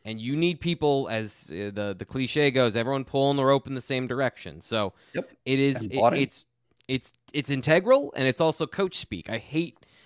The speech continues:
Speaker 1: I hate that 'cause it's all important and it's unquantifiable. Like, we can't
Speaker 2: <laughs>
Speaker 1: really
Speaker 2: Exactly.
Speaker 1: talk about it in realistic ways because it's like, I don't know.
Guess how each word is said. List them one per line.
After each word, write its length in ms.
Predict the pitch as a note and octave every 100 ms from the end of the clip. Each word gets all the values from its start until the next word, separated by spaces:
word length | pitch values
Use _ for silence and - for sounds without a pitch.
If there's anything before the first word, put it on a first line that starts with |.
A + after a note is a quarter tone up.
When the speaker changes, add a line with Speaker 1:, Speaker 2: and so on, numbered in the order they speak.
| -
Speaker 1:
I 60 | A2+
hate 420 | G#2 F3 G#3 -
that 240 | A#2 F2 - _ _ _ _ _
'cause 200 | E3+ C#3+
it's 160 | D3+ - -
all 420 | G3+ A#3 B3 C4
important 680 | G#3 D#3+ G#3 G#3+ D#3 C3+ - _ _ _ D#3+
and 160 | D3+
it's 180 | D3 - -
unquantifiable. 1300 | F#3 A3+ A#3 - F#3+ F#3+ F3+ - F#3 F#3 C#3+ G#2 - -
Like, 180 | C3 D3
we 100 | F3+
can't 300 | - G#3 D#3
Speaker 2:
<laughs> 20 |
Speaker 1:
really 360 | D3+ F3+ E3+ D#3+
Speaker 2:
Exactly. 200 | - G3+
Speaker 1:
talk 260 | F#3+ - G3+
about 340 | E3 D3 C#3
it 100 | D3
in 320 | D3+ C#3+ C3 - - _ _
realistic 680 | C3+ D#3+ A#3+ A3 G#3+ G#3 F3
ways 320 | A3 G#3+ F#3+
because 200 | D#3+ E3+
it's 80 | D3+
like, 120 | C#3 -
I 120 | B3+
don't 140 | D#4 F3+
know. 340 | A3 D4